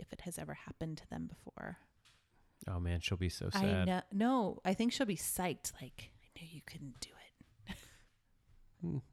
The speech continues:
Speaker 2: I don't think so. <laughs> She didn't seem spiteful.
Speaker 1: She'll, I feel like she'll like to be needed, though.
Speaker 2: <sighs> Maybe.
Speaker 1: Wow.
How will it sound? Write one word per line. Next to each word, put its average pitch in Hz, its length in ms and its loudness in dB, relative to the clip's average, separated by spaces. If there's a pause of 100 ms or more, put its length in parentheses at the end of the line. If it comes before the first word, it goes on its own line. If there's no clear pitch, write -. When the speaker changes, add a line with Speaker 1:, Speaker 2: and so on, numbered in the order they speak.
(300)
Speaker 2:
I 165 120 -4
don't 90 140 -4
think - 160 -16
so. - 480 -8 (340)
<laughs> - 60 -20 (1080)
She - 80 0
didn't 117 140 4
seem 98 180 2
spiteful. 90 540 -2 (840)
Speaker 1:
She'll, - 320 -4 (200)
I 170 80 0
feel 170 180 -6
like 170 100 -6
she'll - 160 -6
like 156 180 -2
to - 100 -8
be 156 100 -2
needed, 147 400 -4
though. - 240 -8 (880)
Speaker 2:
<sighs> - 20 -20 (2000)
Maybe. 73 340 -2 (4000)
Speaker 1:
Wow. 131 60 12